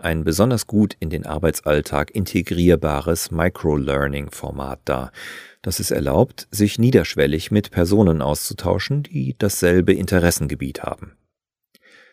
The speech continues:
Lunch and Learns stellen auf organisationaler Ebene ein Format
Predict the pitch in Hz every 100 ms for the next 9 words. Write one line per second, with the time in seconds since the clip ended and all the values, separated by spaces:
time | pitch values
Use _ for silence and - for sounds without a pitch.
0 | _ - 76 78 80 - 69 73 87 101
1 | - - - - 82 78 78 71 69 -
2 | 67 69 69 - 64 - 67 82 147 135
3 | - 69 76 82 156 - 98 92 87 78
4 | 78 78 85